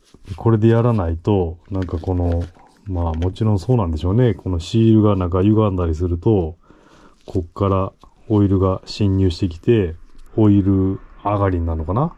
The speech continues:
上がりですね。違う違う、オイル下がりか。ん？ちょっと待って、どっちだ？こうだからオイル下がりか。燃焼室にオイルが入り込んで良くないということが起こるということで、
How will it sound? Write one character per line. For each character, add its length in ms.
上 120
が 80
り 80
で 100
す 120
ね。 200
違 80
う 60
違 120
う、 80
オ 180
イ 40
ル 100
下 180
が 100
り 100
か。 200
ん？ 0
ち 20
ょ 80
っ 60
と 100
待 120
っ 20
て、 60
ど 100
っ 40
ち 120
だ？ 180
こ 240
う 40
だ 80
か 80
ら 80
オ 120
イ 40
ル 80
下 180
が 100
り 100
か。 240
燃 200
焼 180
室 100
に 60
オ 140
イ 20
ル 80
が 80
入 160
り 80
込 160
ん 80
で 220
良 100
く 100
な 120
い 60
と 180
い 40
う 40
こ 100
と 80
が 140
起 80
こ 60
る 80
と 160
い 60
う 40
こ 80
と 140
で、 180